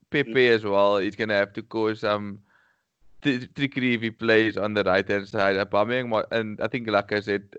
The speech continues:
Speaker 1: the three, uh, front three, basically, for me, will need to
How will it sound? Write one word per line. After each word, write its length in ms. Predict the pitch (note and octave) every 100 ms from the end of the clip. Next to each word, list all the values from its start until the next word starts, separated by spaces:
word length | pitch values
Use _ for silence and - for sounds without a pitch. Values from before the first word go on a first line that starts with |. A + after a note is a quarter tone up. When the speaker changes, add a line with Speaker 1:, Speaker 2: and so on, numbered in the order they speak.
| - G#2
Speaker 1:
the 120 | A#2
three, 320 | - D#3+ D#3
uh, 200 | A#2+ B2
front 360 | A#2+ D3 C3+ -
three, 260 | B2+ A#2+
basically, 540 | A2 G2 G2+ G#2 G2+ G2+
for 140 | G#2
me, 380 | G2+ G2+ G2+ G#2 _ - - -
will 360 | A2 A2 G#2+
need 300 | G#2 A2+ G#2+ -
to 480 | A#2 A#2 A2 G#2+